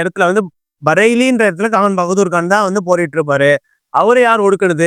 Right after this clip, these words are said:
அப்படின்னு பார்க்கும்போது, அதே சர் காலின் கேம்பல் தான். அப்ப காலின் கேம்பல் வந்து இரண்டு இடத்துல வருது. ஒண்ணு, இங்க ரெண்டு. அப்ப நான் கான்பூரையும் அவர் தான் இருக்கிறாரு, பரேலியும் அவர் தான் இருக்கிறாரு. அது அப்ப நம்ம நோட் பண்ணக்கூடிய விஷயம்.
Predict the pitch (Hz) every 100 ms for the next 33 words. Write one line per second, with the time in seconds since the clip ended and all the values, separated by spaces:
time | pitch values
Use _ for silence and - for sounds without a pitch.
0 | 160 143 147 127 127 160 180 170 175 196
1 | 156 135 139 160 151 139 127 123 135 131
2 | 135 147 151 208 247 233 214 208 226 233
3 | 208 220 208 214 190 151 123 _ _ _
4 | 147 165 190 214 302 302 _ - 175 175
5 | 165 170 139 143 160 165 165 147 147 156
6 | 247 226 240 269 285 233 233 208 180 170
7 | 190 240 - _ _ 135 170 208 254 247
8 | 277 262 196 196 170 151 139 127 139 262
9 | 285 202 175 165 180 190 190 156 147 135
10 | 123 127